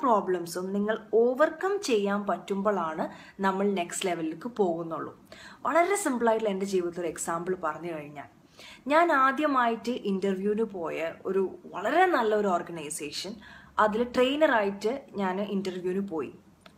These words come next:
അവരെന്നെ റിജക്റ്റ് ചെയ്തു. അന്ന് അവരെന്നെ റിജക്റ്റ് ചെയ്തപ്പോൾ എനിക്ക് കഴിവില്ല, എന്നെ കൊണ്ട് പറ്റില്ല എന്നൊക്കെയുള്ള തോട്ട്സ് വരുന്നതിൻ്റെ അപ്പുറത്തേക്ക് ഞാൻ മുന്നോട്ട് പോകുമെന്ന് ഞാൻ തീരുമാനിച്ചു. അതുകൊണ്ട്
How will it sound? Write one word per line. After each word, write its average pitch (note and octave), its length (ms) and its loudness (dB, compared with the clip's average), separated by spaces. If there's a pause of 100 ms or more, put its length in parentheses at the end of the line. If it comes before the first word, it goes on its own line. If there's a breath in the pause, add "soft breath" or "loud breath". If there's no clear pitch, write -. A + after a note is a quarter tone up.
അവരെന്നെ A#3+ 340 4 (120)
റിജക്റ്റ് G#3 480 -2
ചെയ്തു. D3+ 280 -6 (760 loud breath)
അന്ന് F4 300 6
അവരെന്നെ D4+ 340 4
റിജക്റ്റ് C4 380 -2
ചെയ്തപ്പോൾ G3 440 0 (220)
എനിക്ക് F3 300 -6
കഴിവില്ല, F3 420 0 (140)
എന്നെ E3+ 180 -6
കൊണ്ട് F3+ 240 -4
പറ്റില്ല F3 400 0 (140)
എന്നൊക്കെയുള്ള B3 460 2 (100)
തോട്ട്സ് A#3 360 2
വരുന്നതിൻ്റെ G3+ 460 2
അപ്പുറത്തേക്ക് G3+ 640 -4 (480 loud breath)
ഞാൻ E4 140 6 (100)
മുന്നോട്ട് A#3 420 2 (120)
പോകുമെന്ന് E3+ 480 -2 (220)
ഞാൻ G3+ 120 2 (120)
തീരുമാനിച്ചു. D#3 600 -8 (480 soft breath)
അതുകൊണ്ട് G#3 400 2